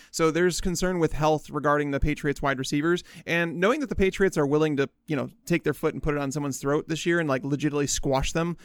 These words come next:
forty to nothing if they have to, uh, that's always good for Philip Dorsett. Uh, you know, running the three wide receiver sets, not having Sony Michel run very well. Um, James White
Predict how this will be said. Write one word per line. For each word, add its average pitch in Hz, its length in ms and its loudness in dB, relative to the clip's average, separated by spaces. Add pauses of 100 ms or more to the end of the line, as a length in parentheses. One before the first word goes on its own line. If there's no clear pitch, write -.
(100)
forty 156 380 2
to 147 80 4
nothing 151 380 2
if 151 100 -4
they 160 80 2
have 160 240 0
to, 185 200 -2 (300)
uh, 147 280 2
that's 160 240 0
always 190 220 6
good 165 160 2
for 135 100 -6
Philip 139 180 0
Dorsett. 135 540 2 (260)
Uh, 143 300 2
you 151 80 -2
know, 147 160 -2 (160)
running 160 180 0
the 147 60 -4
three 160 180 -4
wide 156 160 0
receiver 143 320 -4
sets, 139 340 -4
not 156 200 0
having 156 180 2
Sony 147 240 -2
Michel 139 300 -2
run 135 200 -2
very 131 240 -4
well. 123 360 -4 (200)
Um, 135 280 -2
James 160 260 0
White 147 280 2